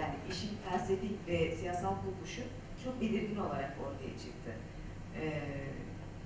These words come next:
ya, yönetimin, yani iktidarın, e,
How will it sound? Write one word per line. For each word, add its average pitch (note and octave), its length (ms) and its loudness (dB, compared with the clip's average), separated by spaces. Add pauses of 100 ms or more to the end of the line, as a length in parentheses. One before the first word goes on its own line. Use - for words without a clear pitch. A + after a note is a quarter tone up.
(400)
ya, - 160 0
yönetimin, G3 640 6
yani - 200 6 (120)
iktidarın, F#3 800 10
e, E3+ 160 6